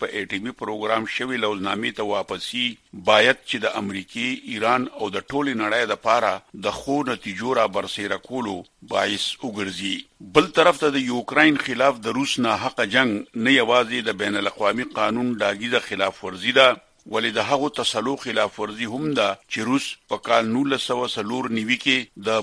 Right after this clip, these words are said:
بوډاپیسټ په لوزنامه اوکراین ته ورکړې وي. د بوډاپیسټ د لوزنامې تر مخې د ایټمي وسلو د نه خورېدو په لوزنامه کې د اوکراین د شاملېدو هرکلی شوی و،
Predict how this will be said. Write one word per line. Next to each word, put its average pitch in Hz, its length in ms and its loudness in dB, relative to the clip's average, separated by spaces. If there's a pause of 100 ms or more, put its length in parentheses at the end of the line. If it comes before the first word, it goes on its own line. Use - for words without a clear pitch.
بوډاپیسټ 127 640 4
په 107 80 -2
لوزنامه 104 560 2 (460)
اوکراین 131 460 6 (120)
ته 104 80 4 (320)
ورکړې 101 440 0
وي. 95 180 0 (300)
د 127 140 2
بوډاپیسټ 147 560 8
د 127 140 2
لوزنامې 123 580 2
تر 117 120 2 (100)
مخې 123 260 -2 (220)
د 110 160 -2
ایټمي 117 420 0
وسلو 127 400 -4
د 117 120 0
نه 139 100 -2
خورېدو 117 400 -4 (100)
په 107 120 -2
لوزنامه 98 560 0
کې 123 440 -4
د - 20 2 (240)
اوکراین 131 460 2
د 110 140 -2
شاملېدو 101 640 -2 (280)
هرکلی 107 460 -2 (100)
شوی 98 240 -2
و، 98 160 -2